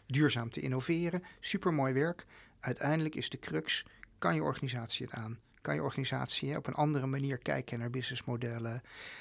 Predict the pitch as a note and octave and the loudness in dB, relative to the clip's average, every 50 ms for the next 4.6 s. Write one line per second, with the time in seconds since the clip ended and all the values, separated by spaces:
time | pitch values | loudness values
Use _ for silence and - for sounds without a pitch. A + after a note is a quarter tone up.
0 | - - - - D3 D#3 D3 C3+ - C#3 C#3 B2+ B2+ B2 B2+ B2 A#2+ A#2 A2 A#2 | -14 -8 0 2 4 6 6 4 4 2 0 -2 -2 0 0 0 2 2 0 -2
1 | A#2+ B2 - - C3+ C3 B2+ B2 - - - A#2 A#2 A2+ A2+ A#2 A#2+ A#2+ C3 D3+ | -2 -4 -4 -4 -4 -4 -4 -4 -6 -6 -6 -6 -6 -4 -4 -4 -2 -2 0 0
2 | D#3 D#3 D3+ D3 C#3 C#3 - - E3 D#3 D3 C#3 B2+ A#2+ A#2 A#2 A#2 A2+ A#2+ A#2 | 0 0 0 0 0 -2 -2 -2 -2 -2 0 0 0 -2 -2 -2 -2 -2 -2 -2
3 | A2 A2 A2 A#2 - - A#2 A2+ A2+ A#2+ - - - - - - - - - - | -4 -4 -6 -6 -6 -6 -6 -6 -6 -8 -10 -14 -18 -18 -16 -16 -16 -16 -18 -16
4 | - - C#3 C3 B2+ B2 B2+ B2+ B2 B2 B2+ | -8 -4 -2 0 0 0 0 0 0 0 0